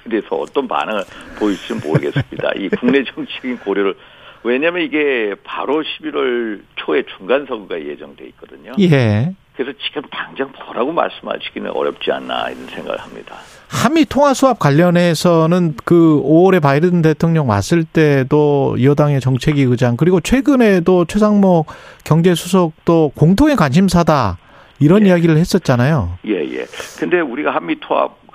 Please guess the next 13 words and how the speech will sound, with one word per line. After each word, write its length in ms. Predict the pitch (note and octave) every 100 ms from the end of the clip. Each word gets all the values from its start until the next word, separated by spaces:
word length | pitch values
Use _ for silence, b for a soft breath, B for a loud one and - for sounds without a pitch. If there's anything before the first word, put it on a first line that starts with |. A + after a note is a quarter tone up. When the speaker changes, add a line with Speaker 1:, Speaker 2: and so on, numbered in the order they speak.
| -
Speaker 1:
수합의 380 | C3+ B2+ - A#2
역사를 360 | D#2+ - C3 B2+
보면은 500 | G2+ F#2+ G#2 A2+ - D3+
Speaker 2:
음. 80 |
Speaker 1:
우리가 380 | C3 G#2+ A2 B2
구조적인 560 | - - A#2 C#3 E3 D3+
경제 420 | F2+ F#2+ G#2+ A2
위기가 500 | A#2 D#2+ G2+ C#3 F#3
있을 340 | E3 - A2 - -
때 220 | D#2+ D#2
통합 280 | - D#2+ C2+
수합을 720 | - - - D#2+ - - C#2 -
체결했습니다. 880 | - D#2 C2+ - - - - C#2+